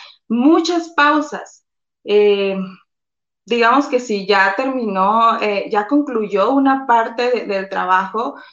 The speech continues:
puedes alentarlo de pronto a que, eh,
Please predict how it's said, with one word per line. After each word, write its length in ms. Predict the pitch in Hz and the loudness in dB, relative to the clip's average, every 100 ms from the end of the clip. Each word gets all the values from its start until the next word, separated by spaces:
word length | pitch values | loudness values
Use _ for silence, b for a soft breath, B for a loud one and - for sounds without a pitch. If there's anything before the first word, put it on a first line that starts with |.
| B _ _ | B _ _
puedes 320 | 226 285 294 | 2 2 0
alentarlo 1200 | 254 196 185 180 190 190 208 220 226 240 226 196 - | -2 -2 -4 -6 0 0 2 -2 -4 -4 -4 -6 -8
de 140 | 185 | -10
pronto 640 | 185 190 190 202 233 233 | -6 -6 -4 -6 -4 0
a 220 | 220 170 - | 0 -2 -6
que, 480 | 175 165 165 165 - | -6 -4 -4 -6 -6
eh, 600 | 170 165 156 76 - | -6 -6 -6 -8 -8